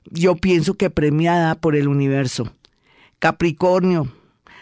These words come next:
no piense tanto en un ex, piense en usted, piense en sus hijos si los tiene.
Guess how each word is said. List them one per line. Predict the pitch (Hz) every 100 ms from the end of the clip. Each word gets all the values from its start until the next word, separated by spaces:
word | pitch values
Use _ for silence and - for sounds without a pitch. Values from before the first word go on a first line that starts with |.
| -
no | 240 277
piense | 254 254 240 254
tanto | 214 196 214
en | 202
un | 190 185
ex, | 190 208 -
piense | - 185 175 165 190
en | 170
usted, | 147 - 185 170 156
piense | - 165 156 151
en | 175
sus | 151 156 -
hijos | 190 165 156
si | 156
los | 139 131
tiene. | 190 190 156